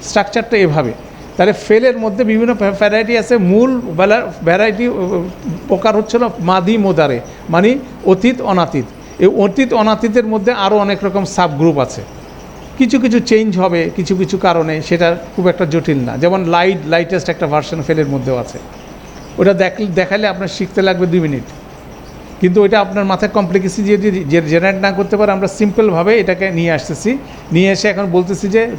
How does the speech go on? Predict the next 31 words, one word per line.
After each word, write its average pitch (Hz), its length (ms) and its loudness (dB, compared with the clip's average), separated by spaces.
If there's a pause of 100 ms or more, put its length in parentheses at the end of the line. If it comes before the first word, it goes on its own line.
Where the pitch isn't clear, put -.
(100)
বাক্যটা 170 380 0
কীভাবে 170 320 0
গঠিত 143 300 -4
হয়। 107 180 -8 (1160)
তখন, 208 420 0 (560)
তখন 214 300 2
বলছি 214 260 2
যে 240 200 4
তার 202 220 0
বিস্তারিতের 196 600 0
মধ্যে 196 240 2
প্রশ্নগুলো 214 560 0
হচ্ছিল 208 320 0
কার 196 320 2
উপর 202 280 2
বা 190 180 2 (100)
কী 208 180 -2
সম্পন্ন 190 400 0
হয়েছে, 190 420 2 (380)
কখন 196 360 0
বা 196 100 2
কোথায় 190 340 -2
সম্পূর্ণ 190 400 -2
কাজটি 185 320 -2
সম্পন্ন 185 380 -2
হয়েছে, 190 340 0 (340)
কেন 180 240 0
কাজটি 196 340 -2
স-, - 120 -4 (120)
করা 190 180 4
হয়েছে, 185 400 2